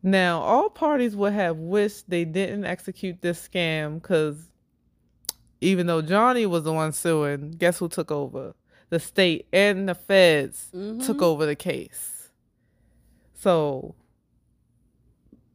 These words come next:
Speaker 1: Johnny, you, you was better off just going, walking off with your seventy-five or seventy-three thousand dollars. Um,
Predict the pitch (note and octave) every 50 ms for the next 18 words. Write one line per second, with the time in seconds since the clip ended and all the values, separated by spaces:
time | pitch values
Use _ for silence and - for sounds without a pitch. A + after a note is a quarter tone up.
0 | _ _ _ _ _ _ _ _ _ _ _ - D#3+ C#3+ C#3 D3+ D#3+ E3+ F3+ F3+
1 | F#3 F#3+ F#3 F#3 F#3 F#3 _ _ _ _ _ _ _ - F3 E3+ E3+ F3 F3+ F3
2 | F3 F3 E3 D3+ C#3+ D#3 D3+ C#3+ C#3+ B2+ C#3 - D#3 - - - E3 D#3+ F3 -
3 | - F3+ F3 E3+ E3 D#3+ D#3 D3 D3 D3+ D3+ C#3+ D3 - D3+ D3 C3+ C#3+ D3 -
4 | C#3 D3 - D3 - D#3 C#3 - - - - - - - - - - _ _ -
5 | - D3+ - D#3+ D3 C#3+ D3 C#3+ - - D3+ D3 - C#3 C#3+ - - - - -
6 | C#3+ - - - - - - _ _ - _ _ _ _ _ _ _ _ _ _
7 | _ _ _ _ _ _ _ _ _ _ _ _ _ _ _ - - E3+ E3 D#3
8 | D3 C#3 C3+ - - F3 E3